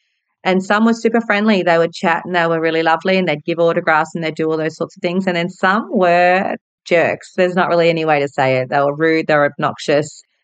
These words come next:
They were very dismissive of people. And that was just the way it was. You kind of just left them to it. And so what would happen is we'd see these leading actors, or I would, in particular would watch these leading actors, particularly the female cast, go into these trailers,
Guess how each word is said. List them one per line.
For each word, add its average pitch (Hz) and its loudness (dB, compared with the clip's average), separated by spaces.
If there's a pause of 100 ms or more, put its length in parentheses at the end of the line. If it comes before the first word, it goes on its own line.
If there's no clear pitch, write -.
(260)
They 165 2
were 156 2
very 160 0
dismissive 160 -4
of 151 -6
people. 151 -2 (280)
And 180 2
that 170 0
was 156 -2 (340)
just 160 -2
the 160 -2
way 147 0
it - -6
was. 147 -2
You 151 -2
kind 156 -4
of 147 -4
just 147 -10
left 143 -4
them 143 -8
to 139 -4
it. 131 -2 (640)
And 190 2
so 214 4
what 214 2
would 180 0
happen 208 2
is 160 -2
we'd 180 -2
see 180 0
these 160 0
leading 151 0
actors, 160 -2
or - -4
I 156 4
would, 175 -2
in 160 -6
particular 170 -4
would 143 -2
watch 147 0
these 156 0
leading 151 -2
actors, 147 -4
particularly 196 0
the 175 0
female 151 0
cast, 147 -4 (420)
go 165 4
into 208 -2
these 156 -2
trailers, 143 -2